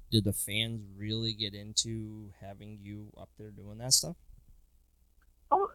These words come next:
Speaker 2: some of them did. They were, some of them you could, you could see, they're like, "Oh my God, that's the announcer up there doing, doing, what, what is, what is he doing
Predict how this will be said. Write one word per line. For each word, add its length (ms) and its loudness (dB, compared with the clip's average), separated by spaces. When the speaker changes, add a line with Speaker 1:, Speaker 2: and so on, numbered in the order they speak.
Speaker 2:
some 140 0
of 100 2
them 140 12
did. 400 6
They 160 4
were, 160 6
some 160 10
of 80 8
them 140 4
you 100 0
could, 200 -4
you 160 8
could 200 -8
see, 160 8
they're 80 4
like, 160 8
"Oh 60 -4
my 160 -4
God, 240 12
that's 200 -4
the 120 -6
announcer 400 2
up 160 -8
there 320 -6
doing, 240 -10
doing, 140 -12
what, 160 -12
what 160 0
is, 120 -4
what 140 2
is 140 -2
he 80 -16
doing 200 -2